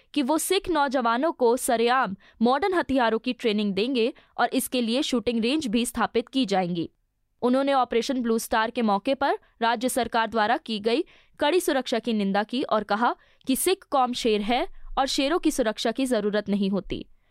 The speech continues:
शेरों से सुरक्षा की जरूरत होती है।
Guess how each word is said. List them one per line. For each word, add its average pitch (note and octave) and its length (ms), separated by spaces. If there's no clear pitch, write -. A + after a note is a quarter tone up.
शेरों B3+ 340
से C4 180
सुरक्षा A#3 420
की D#4 200
जरूरत A3+ 480
होती F3 260
है। G3 160